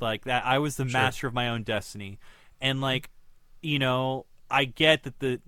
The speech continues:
Speaker 1: like, you're already thrown into this setup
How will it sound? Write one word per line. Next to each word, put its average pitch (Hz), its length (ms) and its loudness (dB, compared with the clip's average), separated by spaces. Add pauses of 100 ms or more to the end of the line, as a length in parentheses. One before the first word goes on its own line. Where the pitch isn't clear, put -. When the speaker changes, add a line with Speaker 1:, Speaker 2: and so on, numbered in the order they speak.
Speaker 1:
like, 120 240 -2
you're 180 240 2
already 160 520 4
thrown 143 720 0
into 135 680 -6
this 117 200 -4
setup 117 480 -2